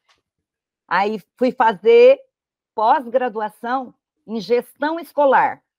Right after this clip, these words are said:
porque eu queria gerir a escola de uma outra forma,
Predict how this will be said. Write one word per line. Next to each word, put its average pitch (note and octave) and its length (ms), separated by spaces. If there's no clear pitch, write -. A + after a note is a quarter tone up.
porque F#3+ 240
eu G#3 80
queria A3+ 460
gerir C#4 800
a A3+ 80
escola A#3 600
de B3 120
uma A#3+ 200
outra D#4+ 500
forma, D#3 560